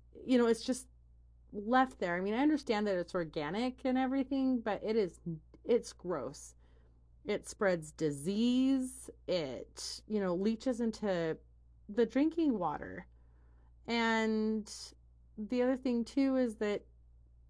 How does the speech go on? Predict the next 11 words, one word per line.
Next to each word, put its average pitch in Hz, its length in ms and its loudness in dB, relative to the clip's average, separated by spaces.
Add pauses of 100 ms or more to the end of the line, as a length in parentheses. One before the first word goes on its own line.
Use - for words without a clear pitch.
(280)
snow 226 760 0
is 208 220 -2
essentially 196 520 -4
water 175 500 0
that 202 140 -6
has 170 260 -6
evaporated. 214 1000 0 (460)
So 190 1080 2 (180)
do 202 100 -4
you 190 1080 -2 (220)
want 190 880 -6